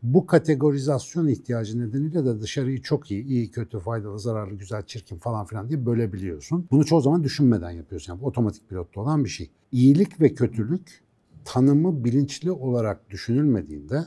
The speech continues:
en ağır manipülasyon yediğimiz yerler.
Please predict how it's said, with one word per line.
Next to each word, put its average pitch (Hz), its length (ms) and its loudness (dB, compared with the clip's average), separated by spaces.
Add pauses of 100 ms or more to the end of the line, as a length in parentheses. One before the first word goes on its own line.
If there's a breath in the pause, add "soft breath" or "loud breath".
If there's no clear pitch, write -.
en 160 200 8
ağır 123 260 -2
manipülasyon 107 720 -2
yediğimiz 101 480 -4
yerler. 76 520 -10